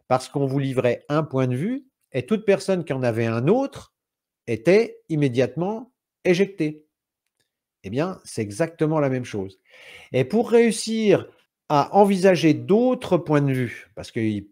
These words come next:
n'y en a pas que deux, il peut y en avoir moult, euh, je veux dire, là, vous avez besoin d'étudier le dossier,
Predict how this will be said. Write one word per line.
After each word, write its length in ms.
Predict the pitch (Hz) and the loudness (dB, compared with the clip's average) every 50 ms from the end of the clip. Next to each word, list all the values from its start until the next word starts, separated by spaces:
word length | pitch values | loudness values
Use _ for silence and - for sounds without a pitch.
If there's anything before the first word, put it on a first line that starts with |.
| _ _ _ | _ _ _
n'y 140 | 135 113 98 | -14 -14 -12
en 60 | 92 | -12
a 80 | 92 - | -12 -10
pas 160 | - 104 98 | -8 -10 -6
que 140 | - 165 170 | -2 -2 -2
deux, 280 | 175 262 262 240 180 | -2 -2 -2 0 -2
il 140 | 123 98 - | -2 -2 -4
peut 120 | - 107 | -6 -8
y 80 | 90 95 | -8 -6
en 80 | 98 98 | -8 -8
avoir 340 | 95 92 104 127 - 156 | -8 -4 -4 -4 -2 -2
moult, 560 | 185 226 262 262 208 139 - - - - _ _ _ _ _ _ _ _ _ _ _ _ _ _ _ _ _ _ - | -2 -2 0 -2 -2 -4 -8 -14 -20 -20 _ _ _ _ _ _ _ _ _ _ _ _ _ _ _ _ _ _ -18
euh, 160 | 117 98 - - - 113 | -18 -18 -18 -20 -20 -20
je 160 | - - 127 | -12 -10 -8
veux 40 | 113 | -2
dire, 320 | 117 147 151 117 101 - - | 2 2 2 2 0 -6 -10
là, 460 | - 113 117 131 156 202 240 254 262 _ _ _ _ _ _ _ _ _ _ _ _ | -8 -4 0 0 0 -2 -4 -8 -16 _ _ _ _ _ _ _ _ _ _ _ _
vous 200 | 113 120 117 143 | -8 -4 2 2
avez 200 | 139 123 131 127 | 4 4 4 4
besoin 760 | 123 120 135 127 113 131 131 135 139 139 135 127 113 - _ _ _ | 4 4 4 4 4 0 0 0 2 2 0 -2 -4 -8 _ _ _
d'étudier 640 | 95 92 95 120 117 120 - 117 107 110 117 131 131 120 | -20 -6 -4 -4 -4 -4 -8 -14 -10 -2 0 2 2 2
le 140 | 110 104 | 2 -2
dossier, 760 | 92 101 107 104 - - - 170 185 214 247 262 277 294 302 | -2 -4 -6 -6 -8 -6 -2 2 2 2 2 0 -4 -8 -12